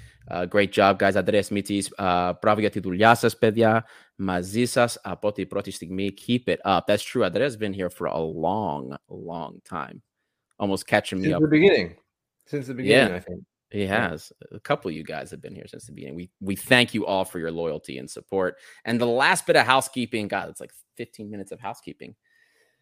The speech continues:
Speaker 1: What a lot of you
Speaker 2: There's
Speaker 1: have been
Speaker 2: a lot,
Speaker 1: waiting
Speaker 2: there's a lot
Speaker 1: for.
Speaker 2: coming. There's a lot
Speaker 1: This
Speaker 2: coming on Gate Seven International. That's
Speaker 1: <laughs>
Speaker 2: why.
Speaker 1: A lot
Speaker 2: That's why.
Speaker 1: of stuff.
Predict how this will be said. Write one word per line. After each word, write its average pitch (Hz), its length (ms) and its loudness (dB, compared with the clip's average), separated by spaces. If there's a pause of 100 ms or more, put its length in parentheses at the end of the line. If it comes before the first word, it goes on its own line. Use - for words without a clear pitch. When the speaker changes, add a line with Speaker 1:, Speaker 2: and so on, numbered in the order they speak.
(380)
Speaker 1:
What 156 180 2
a - 20 4
lot 190 180 8
of 196 60 4
you 196 60 2
Speaker 2:
There's 185 100 10
Speaker 1:
have 190 120 12
been 190 40 10
Speaker 2:
a - 40 12
lot, 220 140 12
Speaker 1:
waiting 185 40 8
Speaker 2:
there's 175 120 8
a 196 80 4
lot 196 200 8
Speaker 1:
for. 185 60 -6
Speaker 2:
coming. 185 440 6
There's 156 140 4
a 170 40 2
lot 180 200 2
Speaker 1:
This 143 100 2
Speaker 2:
coming 190 180 2
on 170 80 -2
Gate 170 220 -2
Seven 170 240 -2
International. 170 640 -4
That's 143 180 -2
Speaker 1:
<laughs> 160 100 -4
Speaker 2:
why. 170 300 4
Speaker 1:
A 170 60 8
lot - 180 4 (240)
Speaker 2:
That's 151 220 4
why. 170 60 8
Speaker 1:
of 180 120 2
stuff. - 600 -2